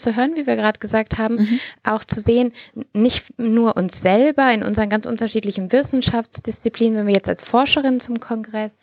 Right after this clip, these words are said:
Speaker 1: gehen, ähm, differenziert wahrzunehmen, sondern dass Armut viele Gesichter hat und Gesundheit viele Gesichter und dass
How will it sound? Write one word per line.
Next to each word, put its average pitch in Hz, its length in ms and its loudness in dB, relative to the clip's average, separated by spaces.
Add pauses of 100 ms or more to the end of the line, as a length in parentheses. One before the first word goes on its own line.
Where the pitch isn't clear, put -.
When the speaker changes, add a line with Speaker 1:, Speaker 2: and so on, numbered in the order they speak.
(160)
Speaker 1:
gehen, 220 380 0 (400)
ähm, 208 220 2
differenziert 214 800 0
wahrzunehmen, 240 500 2
sondern 220 380 -2 (160)
dass 196 140 0 (160)
Armut 240 640 2
viele 226 280 2
Gesichter 196 520 -2
hat 233 180 0
und 226 100 0
Gesundheit 214 460 2
viele 190 240 -4
Gesichter 208 460 0
und 202 100 -4
dass 208 100 2